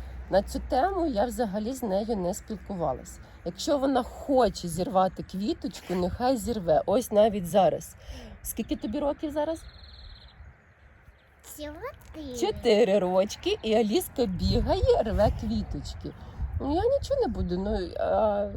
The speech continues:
Speaker 1: Нехай рве, їй це подобається. Вона зірвала квіточку, принесла, подарувала мені.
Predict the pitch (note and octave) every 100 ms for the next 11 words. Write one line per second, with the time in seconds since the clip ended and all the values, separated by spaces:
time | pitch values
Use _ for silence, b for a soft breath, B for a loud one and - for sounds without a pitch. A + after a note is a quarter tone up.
0 | G3+ - - - - - - G3 B3+ -
1 | C#5+ A4 C4+ G#3+ D#4+ C4+ F4 - - F#3+
2 | B3 E4+ C#4+ A#3 - F#3+ A3 A3 A3+ A#3
3 | C4+ - - F#3+ F3+ D#3 - D#3+ - G#3
4 | G3 - A#3+ D#3+ D#3+ E3+ F3 G#3 A3+ G#3+
5 | F#3 D#3 D3+